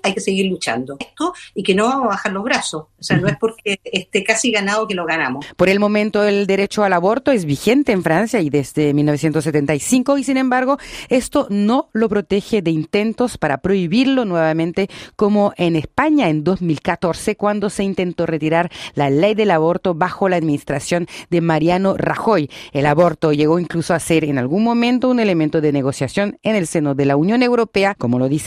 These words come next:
Speaker 2: Maite Albagli.
Speaker 1: Rajoy fue la, la primera de las, de, de, de las decisiones que tomó, y menos mal que en ese min-, minuto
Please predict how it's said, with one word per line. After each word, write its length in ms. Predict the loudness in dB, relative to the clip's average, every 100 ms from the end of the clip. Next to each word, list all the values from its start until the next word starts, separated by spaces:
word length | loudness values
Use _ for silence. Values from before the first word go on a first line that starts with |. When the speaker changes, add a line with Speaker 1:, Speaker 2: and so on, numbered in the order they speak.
| 0
Speaker 2:
Maite 260 | 0 0
Albagli. 460 | 0 0 0 -2 -4
Speaker 1:
Rajoy 520 | -2 -2 -2 0 2
fue 260 | 0 0 2
la, 200 | 2 -2
la 120 | -4
primera 400 | -4 -2 0 0
de 120 | 0
las, 160 | -2 -4
de, 200 | -6 -8
de, 220 | -6 -8 -6
de 80 |
las 140 | -6 -4
decisiones 420 | -4 -2 -2 -4
que 80 | -6
tomó, 440 | -6 0 0 0 _
y 200 | 0 0 0
menos 240 | -2 0
mal 160 | -2 -2
que 60 |
en 40 | -4
ese 180 | -2
min-, 320 | -2 -2 -2 -2
minuto 520 | 0 -2 0 -2